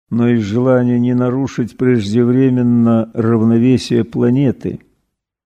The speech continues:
Немногие могут представить, что мощь создателя планеты считается с физическими условиями.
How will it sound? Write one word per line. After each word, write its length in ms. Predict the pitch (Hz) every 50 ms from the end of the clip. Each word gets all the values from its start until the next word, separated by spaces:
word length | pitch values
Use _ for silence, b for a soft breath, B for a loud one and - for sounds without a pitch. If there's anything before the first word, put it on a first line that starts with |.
| _ _ _ _ _ _ _ _ _ _ _ _ _
Немногие 640 | - 120 120 123 123 127 135 156 175 170 143 151 139
могут 440 | 127 127 131 131 131 131 113 - -
представить, 720 | - 127 127 104 - - - - 131 127 120 117 110 107
что 400 | - - - - 120 110 107 - -
мощь 600 | - 117 117 120 127 127 123 113 - - - - -
создателя 760 | - - - 120 113 104 90 90 113 117 110 98 - 113 104 101
планеты 800 | - - 110 110 110 110 120 131 131 - - 123 101 90 80 -
считается 840 | - - - - 123 117 - - 117 117 117 110 107 - - 117 104
с 60 | -
физическими 880 | - - 117 113 95 92 117 110 - - 110 104 - - 120 113 123 131
условиями. 960 | 131 127 107 - - 117 113 110 104 98 92 90 87 85 82 80 76 69 76